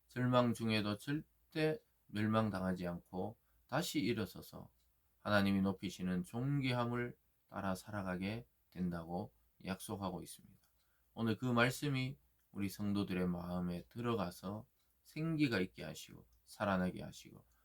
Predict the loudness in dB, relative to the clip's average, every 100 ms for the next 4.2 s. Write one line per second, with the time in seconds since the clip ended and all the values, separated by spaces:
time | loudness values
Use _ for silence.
0 | _ -4 2 4 6 6 6 4 4 4
1 | 4 2 2 2 2 2 0 -4 -8 -18
2 | _ _ _ _ -2 2 4 2 -2 -2
3 | -2 -2 0 4 4 4 2 0 -2 -2
4 | -2 -4